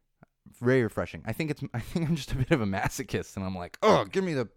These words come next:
beer that most people think tastes like shit, and I'm gonna drink the," no.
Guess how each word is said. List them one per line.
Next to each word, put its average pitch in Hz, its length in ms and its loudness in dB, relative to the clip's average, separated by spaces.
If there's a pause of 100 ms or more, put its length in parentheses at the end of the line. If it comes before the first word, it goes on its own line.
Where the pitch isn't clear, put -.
(120)
beer 175 240 -2
that 123 140 -4 (540)
most 185 240 -2
people 202 220 -4
think 185 300 -4
tastes 185 260 -2
like 151 140 0
shit, - 380 0 (100)
and 131 340 -2
I'm 196 80 -2
gonna 156 140 -2
drink 160 340 -4
the," - 160 -12
no. 123 320 0